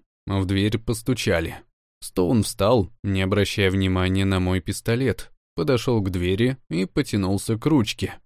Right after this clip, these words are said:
Всё это время я не отводил от него взгляда, но не мог заставить себя действовать. Взгляд, которым он смотрел на меня последние несколько секунд, всё ещё парализовывал меня. «Профессор!»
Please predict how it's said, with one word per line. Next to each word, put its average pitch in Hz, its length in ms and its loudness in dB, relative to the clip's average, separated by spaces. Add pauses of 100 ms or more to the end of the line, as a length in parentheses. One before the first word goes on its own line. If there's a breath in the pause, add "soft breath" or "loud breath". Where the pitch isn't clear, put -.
(140)
Всё - 180 -4
это 123 220 0
время 98 400 0
я 95 140 0
не 92 120 2
отводил 95 460 0
от 95 140 0
него 95 260 0
взгляда, 104 640 -2 (220)
но 143 260 2
не 98 140 4
мог 98 260 0
заставить 95 520 0
себя 87 360 -2
действовать. 98 800 -4 (280)
Взгляд, 95 580 0
которым 95 460 2
он 101 160 2
смотрел 98 500 0
на 95 120 2
меня 92 340 0
последние 95 680 -2
несколько 95 580 -2
секунд, 120 600 -2 (260)
всё - 260 -2
ещё 117 340 0
парализовывал 131 920 2
меня. 92 360 -2 (500)
«Профессор!» 110 1120 2